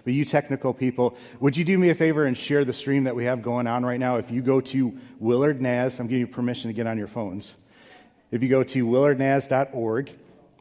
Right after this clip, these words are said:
there are three lines. That's a menu button. You click on that button. You go down. There's a Sunday live stream. And if you people listening in a chat would share the stream, we'd appreciate that.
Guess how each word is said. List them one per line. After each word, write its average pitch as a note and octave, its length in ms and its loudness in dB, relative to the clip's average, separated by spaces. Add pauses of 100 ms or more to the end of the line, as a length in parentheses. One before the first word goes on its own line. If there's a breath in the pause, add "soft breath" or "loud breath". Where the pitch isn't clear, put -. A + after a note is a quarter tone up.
there A2+ 180 -2
are G#2+ 60 -6
three C3+ 320 -2
lines. A#2+ 400 -2
That's A2+ 220 -6
a - 20 -4
menu A#2 340 -2
button. A2 220 -4
You G#2+ 80 -4
click A#2 240 -8
on A#2+ 80 -2
that B2 220 -2
button. A2+ 340 -2 (280 loud breath)
You A2+ 100 -2
go A2+ 120 0
down. A2+ 220 -2
There's A2 220 -4
a G#2 40 -6
Sunday B2 360 -4
live A2+ 280 -2
stream. E3 400 -2 (360 loud breath)
And A2+ 120 -4
if A#2+ 200 -6
you C#3+ 80 -2
people C3+ 260 -2
listening C3 360 0
in A2+ 100 -2
a G#2+ 60 -6
chat C#3 560 -2 (120)
would A#2 160 -6
share C#3+ 240 0
the B2+ 80 -2
stream, C3+ 300 -2
we'd A#2+ 120 -4
appreciate A#2+ 580 -6
that. B2+ 280 2